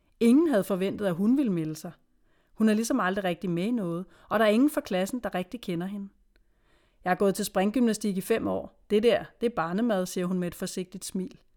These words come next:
Flere fra klassen smiler tilbage, og et par stykker klapper hende på skuldrene. Pernille kravler op ad nedløbsrøret. Det er nemt. Hun krabber sig smidigt hen langs muren, kigger ned,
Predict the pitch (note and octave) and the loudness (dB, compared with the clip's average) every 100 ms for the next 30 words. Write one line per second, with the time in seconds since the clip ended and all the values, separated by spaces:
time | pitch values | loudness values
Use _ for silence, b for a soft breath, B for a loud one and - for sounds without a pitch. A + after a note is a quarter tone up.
0 | _ _ _ _ - F3+ E3+ F3+ F#3+ - | _ _ _ _ -10 -4 -2 -2 -6 -6
1 | E3+ E3 G3 - F#3+ F3+ F3 F#3 E3+ D#3+ | -6 -6 -6 -4 -2 -2 -4 -6 -4 -4
2 | F3 b b b - A#3 B3 A#3 A#3 A#3 | -6 b b b -2 0 0 0 2 2
3 | B3+ G3+ E3 G#3 G3+ G3 G3 - E3+ F3 | -2 -2 -2 0 -2 -4 -6 -6 -6 -6
4 | F3 F3+ _ _ _ _ _ _ _ _ | -8 -12 _ _ _ _ _ _ _ _
5 | _ _ _ - G#3 G#3 G#3 A#3 - G3 | _ _ _ 2 6 6 6 4 4 2
6 | F3+ E3+ E3+ G3+ F3+ E3+ F#3 - F#3 - | 2 0 0 0 0 -2 -4 -4 -8 -8
7 | F3+ _ _ F#3+ F#3 D#3+ - - - _ | -12 _ _ 2 4 2 -2 -20 -20 _
8 | _ _ _ _ - F#3+ - E3+ E3+ F3+ | _ _ _ _ -4 -4 0 -2 0 -2
9 | F#3+ - G3+ G#3+ A3 G#3 F#3 F3+ - - | -2 0 2 2 0 -2 -2 -4 -4 -4
10 | F#3+ - G#3 - _ _ _ - C4+ D4+ | -4 -6 -10 -12 _ _ _ 0 4 4
11 | B3 G#3+ | 4 0